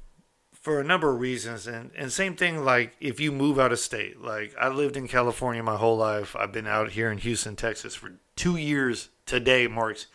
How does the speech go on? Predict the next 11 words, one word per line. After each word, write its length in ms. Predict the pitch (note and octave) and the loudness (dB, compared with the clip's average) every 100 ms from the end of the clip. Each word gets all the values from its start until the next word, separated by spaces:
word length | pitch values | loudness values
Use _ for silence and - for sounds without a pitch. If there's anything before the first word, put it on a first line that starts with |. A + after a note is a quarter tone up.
| - _ | -20 _
two 200 | - D#3 | 0 2
years, 500 | C3 C#3 B2 G#2 G#2 | 4 4 6 4 2
right? 280 | A#2 A2+ A2+ - - - - | 2 4 2 -2 -16 -20 -4
So 120 | F3 | 0
I've 80 | F#3 | 6
been 80 | G#3 | 8
out 100 | F3+ | 8
here 140 | F3+ | 6
for 100 | D3 | 4
two 200 | - F3+ | -2 2
years, 340 | F3 E3 D3 | 8 8 6